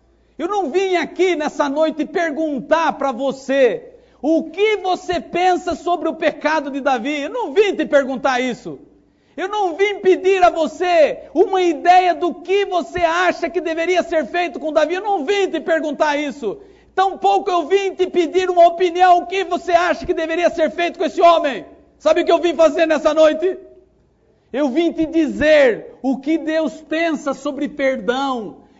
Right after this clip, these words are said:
Eu vim te dizer o que Deus acha sobre perdão. Eu não vim perguntar a tua opinião, porque a tua opinião eu já sei.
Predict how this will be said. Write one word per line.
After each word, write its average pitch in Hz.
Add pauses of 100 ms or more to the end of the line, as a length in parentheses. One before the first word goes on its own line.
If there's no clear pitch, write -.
Eu 311
vim 370
te 359
dizer 349
o 320
que 339
Deus 320
acha 330
sobre 277
perdão. 269 (120)
Eu 370
não 381
vim 403
perguntar 370
a 302
tua 370
opinião, 311 (140)
porque 349
a 370
tua 427
opinião 359
eu 349
já 339
sei. 320